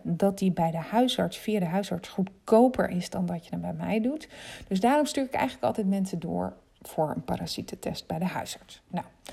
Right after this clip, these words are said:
dus dan ga je die doen. En de meest voorkomende parasieten hier, eh, in Nederland of in, in, in Europa zijn dan Dentamoeba fragilis, Blastocystis hominis en de Guardia lamblia. Die veroorzaken doorgaans het vaakst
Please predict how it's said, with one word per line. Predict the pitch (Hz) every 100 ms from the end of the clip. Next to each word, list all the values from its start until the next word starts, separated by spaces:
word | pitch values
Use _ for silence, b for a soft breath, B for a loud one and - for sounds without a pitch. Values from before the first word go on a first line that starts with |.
| B B B B
dus | 220
dan | 233
ga | 247 269
je | 247
die | 196
doen. | 190 208 285 - B B B
En | 240
de | 240
meest | 214 214 233 285 330 -
voorkomende | - 269 - 302 339 381 302 214 196 190 175 -
parasieten | 208 202 175 - 277 311 262 220
hier, | 180 196 190 190 -
eh, | 175 175 175 180 -
in | - 185
Nederland | 170 160 226 262 311 - -
of | 190 -
in, | - 170 -
in, | 175 -
in | 180 175
Europa | 175 180 202 196 214
zijn | 196
dan | 190 185 180
Dentamoeba | 208 196 170 170 180 196 180
fragilis, | 180 190 208 240 233 233 233 - -
Blastocystis | 160 - 180 190 269 269 - 247
hominis | 240 233 233 226 214 226 - B B B B
en | - 214 214
de | 196 196
Guardia | 175 180 175 170
lamblia. | 170 165 175 165 160 - - -
Die | 202 233
veroorzaken | - - 226 285 254 233 233 208
doorgaans | 196 214 - 190 190
het | -
vaakst | - - 247 285 294